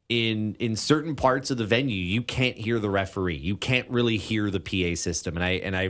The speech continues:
you know, heard, okay, there are some limitations as far as, like, being able to hear where the speaker is located, whatever. So, you know, before we start throwing out there, "Oh, you know, we need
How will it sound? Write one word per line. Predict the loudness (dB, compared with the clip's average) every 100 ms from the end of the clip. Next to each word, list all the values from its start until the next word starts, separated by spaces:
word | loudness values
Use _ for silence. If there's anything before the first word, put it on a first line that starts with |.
| -4
you | -4 -2
know, | -2
heard, | -2 -2
okay, | -2 0 0
there | 2 0
are |
some | 0 -2
limitations | -2 0 0 0 -2 -4 -4
as | -4
far | -2 0 0
as, | 0 -2
like, | -4 -4 -16 -16 -4
being | -2 0
able | 0 0
to | -2
hear | -2 -2
where | 0 0 0
the | -4
speaker | -4 -6 -6 -4 -4
is | -2
located, | -2 -2 -2 0 0
whatever. | 2 2 0 -2 -14 -20 -16
So, | -4 2 4 2 -2 -10 _
you | -2
know, | 0
before | 0 2 2 4
we | 2 2
start | 2 2 0
throwing | 0 0 2 2
out | 2 2
there, | 2 4 2 -2 -18 -12 2
"Oh, | 4 6 4 2 0
you | 2
know, | 2 2
we | 2 2
need | 2 2 0